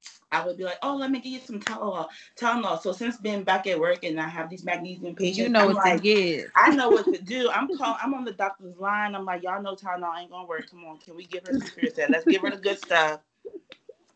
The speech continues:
Speaker 1: So I, I'm already, like, advocating for that because Tylenol is not gonna take ca-,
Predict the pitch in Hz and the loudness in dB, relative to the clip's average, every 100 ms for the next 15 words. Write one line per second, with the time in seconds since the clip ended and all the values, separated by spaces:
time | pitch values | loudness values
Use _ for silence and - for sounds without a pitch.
0 | _ - _ - _ - 196 175 170 156 | _ -20 _ -20 _ 0 2 2 -2 -4
1 | 151 135 - 175 180 185 175 175 - 180 | -6 -8 -8 -4 -4 -4 -6 -8 -4 -2
2 | 185 180 170 156 - 165 170 170 185 156 | -2 -4 -4 -6 -4 -6 -6 -8 -8 -6
3 | 151 147 143 135 135 - 156 160 143 - | -6 -6 -4 -2 -2 -4 -8 -8 -8 -4
4 | 208 226 220 208 202 185 170 165 156 175 | -2 0 0 -2 -4 -8 -6 -4 -4 -4
5 | 165 160 156 151 170 | -10 -4 -4 -4 -14